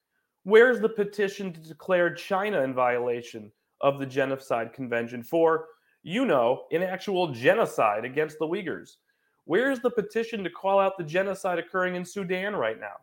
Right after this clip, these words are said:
Where was South Africa while Assad was murdering hundreds of thousands in Syria? But in the wake of the largest massacre of Jews since the Holocaust,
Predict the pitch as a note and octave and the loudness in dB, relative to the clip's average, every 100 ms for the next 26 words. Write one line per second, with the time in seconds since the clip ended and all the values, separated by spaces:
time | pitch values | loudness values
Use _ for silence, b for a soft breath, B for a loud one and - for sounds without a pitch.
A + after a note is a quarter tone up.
0 | _ _ _ _ _ - F3 B3 C#4 A#3+ | _ _ _ _ _ 0 4 6 4 2
1 | A3+ A3 A3 A3 A3 G#3 G3 F#3 F3+ F3 | 4 4 4 0 0 -4 -2 2 2 2
2 | D#3+ - F3+ F#3+ F#3+ E3 E3+ F3+ F#3 F3+ | -2 0 2 2 -2 -6 -2 -2 0 -2
3 | F3+ G3 F#3+ F3 F3 F3 E3+ F3+ F3+ E3+ | -2 -4 -4 -8 -6 -4 -2 -4 -6 -12
4 | E3+ E3 F#3+ G3+ B2+ - - _ _ _ | -14 -8 -4 -4 -4 -8 -14 _ _ _
5 | _ _ - G3+ F#3 F3+ G3+ F3+ D3 A#2 | _ _ -2 0 2 0 0 0 0 2
6 | A#2+ D#3 F3+ F#3 C3 C#3 E3+ F3 - E3 | 2 2 -2 -6 -6 -6 -6 -10 -4 -2
7 | A#2 A#2 C3+ E3+ E3 D3 A#2 G#2+ B2 D3 | -2 -4 -4 -4 -8 -8 -6 0 2 2
8 | D#3+ F#3 G#3+ | 0 -4 -4